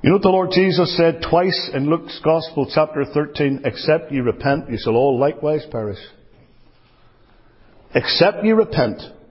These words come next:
ye shall all likewise perish." It's absolutely essential. Now, Jonah chapter two, uh, tells us in verse ten that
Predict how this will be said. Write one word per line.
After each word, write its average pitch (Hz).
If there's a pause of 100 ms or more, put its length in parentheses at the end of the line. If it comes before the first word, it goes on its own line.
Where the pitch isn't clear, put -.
(420)
ye 120
shall 117
all 131 (240)
likewise 117 (340)
perish." 95 (380)
It's 127
absolutely 160
essential. - (1500)
Now, 143
Jonah 262
chapter 233
two, - (600)
uh, - (120)
tells 240
us - (160)
in 170
verse 196
ten 147 (1040)
that 180